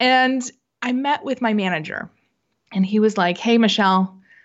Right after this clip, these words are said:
just to let you know, like, you've done amazing work this past year. And I wanna tell you that since you're on maternity leave, the most I'm gonna support you for next year is a middle of the road evaluation. You're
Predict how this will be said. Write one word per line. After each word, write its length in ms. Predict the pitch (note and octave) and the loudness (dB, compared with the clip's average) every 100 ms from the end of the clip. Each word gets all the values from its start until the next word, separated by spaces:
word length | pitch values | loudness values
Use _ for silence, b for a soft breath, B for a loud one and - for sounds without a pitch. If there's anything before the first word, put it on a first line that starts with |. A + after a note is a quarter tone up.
| b b b b b _ - | b b b b b _ 0
just 180 | F4 F4+ | 0 4
to 80 | |
let 160 | G4+ B3+ | 4 4
you 80 | A3+ | 2
know, 300 | G3 E3 E3+ | 2 0 0
like, 320 | F3 E3 F3+ _ _ | 0 -2 -8 _ _
you've 260 | A#3 A#3 G#3+ | -6 -4 0
done 320 | G#3 F#3+ F#3+ | 2 2 0
amazing 480 | G3+ A3 C4+ D4 C4 | 2 4 4 0 2
work 180 | A#3+ A#3 | 2 2
this 160 | A#3 | -4
past 400 | - A3 G#3 - | -4 -4 -4 -4
year. 400 | G3 F3 E3 E3+ b b b b _ | -2 2 2 -2 b b b b _
And 320 | B3+ A3+ A3 | 2 2 2
I 40 | G#3+ | 0
wanna 240 | A3 B3+ | 0 -4
tell 260 | - B3 G#3+ | -4 0 0
you 400 | E3 D#3+ F#3 F#3+ _ | 0 -6 -8 -14 _
that 180 | G#3+ - | -8 -4
since 260 | D4+ C#4+ | -6 -4
you're 120 | E4 E4 | -2 0
on 120 | C#4 | 0
maternity 500 | A#3 C4 A#3+ G#3 F#3+ | 0 0 2 2 0
leave, 380 | E3+ D#3+ D#3+ - _ _ | 0 -2 -4 -12 _ _
the 180 | A3 B3+ | 2 6
most 480 | B3+ A#3+ A#3+ C#4 - | 8 8 6 2 -2
I'm 140 | C#4+ | -2
gonna 220 | C4+ C4 | 0 0
support 400 | B3 G#3+ - G3 | -2 -4 -2 -2
you 100 | A3+ | -2
for 160 | G#3+ A#3+ | -2 0
next 280 | A3+ A3+ - | 2 0 0
year 140 | A#3+ A3+ | 2 2
is 160 | G3 | 2
a 60 | G3 | 4
middle 360 | F#3+ F3+ F3 | 4 4 4
of 80 | F3 | 4
the 80 | F3 | 2
road 260 | E3 D#3+ D#3+ | 2 2 2
evaluation. 600 | D#3+ D#3 D3+ D3+ D#3 D#3+ | 0 0 -2 -4 -6 -2
You're 200 | D#3+ | -2